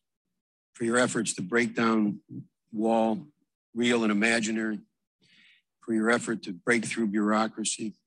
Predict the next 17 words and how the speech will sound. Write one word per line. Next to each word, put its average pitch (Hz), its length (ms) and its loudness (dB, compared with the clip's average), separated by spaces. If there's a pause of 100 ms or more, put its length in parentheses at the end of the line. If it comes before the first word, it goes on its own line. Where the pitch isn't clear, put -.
(500)
And - 80 -6
if - 80 -4
I 113 120 4
have 117 200 4
time, 117 240 4
I 113 40 4
want 107 180 6
to 110 60 4
ask 110 260 2
you 107 80 0
about 104 400 0
what 110 120 -4
happened 104 380 0
on 98 100 -2
nine 104 220 0
eleven. 98 400 -4 (1120)
But - 160 -6